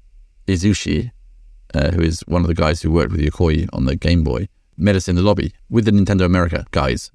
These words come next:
They're like, I think it's one or maybe two people from there as well.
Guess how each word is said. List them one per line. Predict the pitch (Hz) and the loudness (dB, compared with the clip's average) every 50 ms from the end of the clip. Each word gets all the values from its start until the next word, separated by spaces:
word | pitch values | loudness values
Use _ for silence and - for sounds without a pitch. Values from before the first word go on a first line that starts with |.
| _ - | _ -8
They're | - 90 80 | -6 -4 -4
like, | 73 - - | -4 -4 -4
I | - | -4
think | - 80 78 | -2 -2 -2
it's | 82 | -2
one | 87 85 82 78 78 78 - - 95 - - - | 0 0 2 2 2 0 -2 -2 -4 -8 -10 -12
or | - - | -12 -6
maybe | - - 151 123 | -2 0 0 0
two | - - - 90 80 | 0 0 -2 -2 0
people | - 85 80 85 76 | 0 0 0 -2 -2
from | 78 73 69 | -2 -2 0
there | 73 76 76 76 76 | 0 0 0 -2 -2
as | 78 - - | -4 -4 -2
well. | 71 67 - - | -2 -2 -2 -4